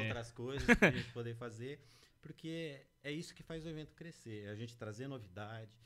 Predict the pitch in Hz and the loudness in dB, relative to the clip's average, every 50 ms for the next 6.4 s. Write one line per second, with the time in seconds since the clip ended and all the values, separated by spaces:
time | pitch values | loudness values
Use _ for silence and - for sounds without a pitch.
0 | - - - - 107 - - - 131 131 - 127 117 - - 131 123 117 117 - | -20 -20 -14 -12 -12 -8 -4 -4 -4 -4 -4 -8 -8 -8 -8 -8 -8 -8 -8 -10
1 | - 120 113 - - - - 120 127 135 127 117 110 101 92 - - - - - | -14 -14 -14 -14 -14 -10 -6 -4 -4 -2 -2 -2 -4 -4 -6 -10 -16 -20 -20 -20
2 | - - 101 98 98 - - - - _ _ - 117 117 117 - - 139 156 165 | -14 -10 -6 -6 -6 -8 -10 -18 -20 _ _ -12 -12 -12 -10 -6 -4 -2 0 0
3 | 160 151 135 127 123 123 127 - 131 127 117 104 104 110 117 113 107 101 104 104 | 0 -2 -2 -2 -2 -4 -6 -6 -4 -2 -2 0 0 0 0 -2 -2 -2 -4 -4
4 | 101 107 92 98 104 101 98 104 101 101 104 90 85 92 92 92 92 95 95 - | -6 -6 -8 -8 -8 -8 -6 -4 -2 -2 -2 -4 -4 -6 -4 -4 -6 -6 -8 -10
5 | - 95 90 95 101 101 95 - - 98 - - 139 131 139 160 156 - - - | -14 -14 -14 -14 -14 -14 -14 -14 -14 -14 -10 -8 -8 -6 -6 -8 -10 -12 -12 -10
6 | 127 135 143 139 - - - | -10 -10 -10 -12 -16 -20 -20